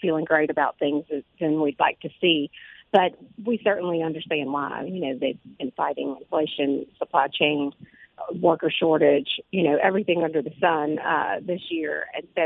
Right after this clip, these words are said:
it's kind of, um, it's kind of been a, a battle. And so what we can only do right now is hope for the best, uh, for them and really just promote and, and remind folks to get out and support their small businesses this, this,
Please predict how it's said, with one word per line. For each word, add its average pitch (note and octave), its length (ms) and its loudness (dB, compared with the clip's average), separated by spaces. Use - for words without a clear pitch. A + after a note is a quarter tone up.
it's D#3 120 -2
kind E3 140 -4
of, D#3 180 -6
um, D3+ 380 -12
it's F#3 140 -8
kind E3+ 180 0
of D#3+ 140 0
been D#3+ 160 2
a, D3 180 0
a D#3+ 60 -4
battle. D3+ 440 2
And D3 200 -6
so D#3 320 0
what F3+ 280 2
we F3 100 0
can F3+ 140 -4
only E3 200 -2
do D#3+ 220 -2
right D#3 140 0
now E3 240 -2
is D3 140 -8
hope G3 260 2
for A3 80 4
the G3 80 2
best, A#3 340 4
uh, F3+ 320 0
for F#3+ 180 2
them F#3+ 220 0
and E3+ 180 -2
really E3 300 0
just - 260 -8
promote D#3 500 2
and, C#3+ 320 0
and D#3+ 180 -4
remind D3 420 0
folks - 300 0
to - 60 -8
get C#3+ 160 0
out - 300 -2
and - 160 -6
support D#3+ 320 -6
their B2 100 -2
small B2 240 -4
businesses - 560 -8
this, B2 100 -6
this, D#3+ 160 2